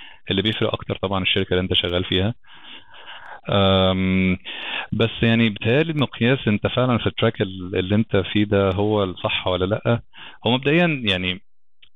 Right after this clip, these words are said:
صعب إن أنا أقول صح، تمام؟ لأن، آم، آم... يعني ما، ما أظنش إن أنت حتى لو جربت كل التراكس اللي في الدنيا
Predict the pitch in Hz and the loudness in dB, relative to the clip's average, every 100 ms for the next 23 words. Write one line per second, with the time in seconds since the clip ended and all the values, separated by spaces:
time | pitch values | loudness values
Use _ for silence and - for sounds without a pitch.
0 | - 139 139 123 127 123 123 113 - 95 | -2 0 0 0 2 2 2 -2 -4 -6
1 | - - - 85 95 113 107 92 92 92 | -4 -6 -8 -2 0 0 0 2 2 4
2 | 90 92 90 87 87 - - - - - | 4 4 2 2 0 -6 -10 -10 -10 -8
3 | - - 92 90 90 90 90 - - - | -4 0 2 2 0 -2 -4 -8 -12 -16
4 | - - - - - - 202 - - - | -20 -20 -20 -20 -20 -20 -20 -20 -20 -20
5 | - 107 95 98 95 95 95 92 - - | -4 0 2 2 2 2 2 -2 -6 -20
6 | - - - - - - - - - - | -20 -20 -20 -20 -20 -20 -20 -20 -20 -20
7 | - - - 175 107 104 104 120 107 101 | -20 -20 -8 2 4 4 0 2 4 4
8 | 139 165 - 127 127 117 139 - 107 98 | 4 4 4 2 2 0 0 0 0 0
9 | 101 131 - - 131 123 120 123 - 101 | 0 -2 -4 -4 -2 0 0 0 0 -2
10 | 95 95 120 | 0 2 2